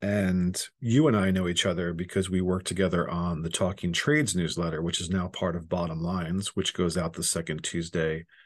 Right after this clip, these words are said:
of every month for members. So obviously you do a lot of volunteering within C F M A.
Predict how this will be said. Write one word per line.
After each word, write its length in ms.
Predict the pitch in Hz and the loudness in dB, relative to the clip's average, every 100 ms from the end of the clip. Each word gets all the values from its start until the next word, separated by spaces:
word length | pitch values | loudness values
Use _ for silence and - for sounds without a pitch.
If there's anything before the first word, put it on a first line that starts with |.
| _ _ - | _ _ -4
of 280 | 90 85 - | 0 0 -2
every 500 | 90 80 85 85 80 82 _ - | -8 -4 -2 0 -2 -8 _ -4
month 460 | 95 92 85 98 | 0 2 2 -2
for 580 | - - - 92 87 82 | -8 -16 -6 -2 0 0
members. 720 | 80 80 80 76 113 143 - - - - - _ _ _ | 0 -2 -2 0 0 0 -4 -6 -20 -20 -20 _ _ _
So 240 | - 123 113 | 2 4 4
obviously 500 | 123 147 143 - 113 | 4 4 2 2 2
you 120 | 107 | 2
do 200 | 98 101 | 4 2
a 60 | 98 | 2
lot 120 | 90 | 0
of 80 | 87 | 0
volunteering 760 | 95 90 87 - 104 92 87 85 | -2 -2 -4 -2 -2 0 -2 -4
within 420 | 85 - 123 127 | -6 -2 0 2
C 240 | - 82 | 2 2
F 100 | 76 | 0
M 140 | 80 71 | -2 -2
A. 200 | 76 | -4